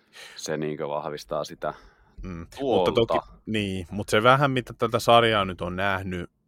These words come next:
Speaker 2: hyvin vähän tosin, joten on vaikea vetää kunnon johtopäätöstä, niin kyllähän he pelillisesti silti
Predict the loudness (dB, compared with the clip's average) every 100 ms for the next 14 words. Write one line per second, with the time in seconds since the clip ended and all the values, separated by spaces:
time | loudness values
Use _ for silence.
0 | _ -6 -4 -2 0 0 -2 -4 -6 -6
1 | -8 -8 -10 -8 -6 -4 -4 -4 -6 -6
2 | -8 -2 0 0 -2 -4 -8 -6 -4 -2
3 | -4 -8 -10 -8 -4 -2 -2 -6 -4 -4
4 | -4 -8 -8 -8 -10 -10 -12 -8 -10 -12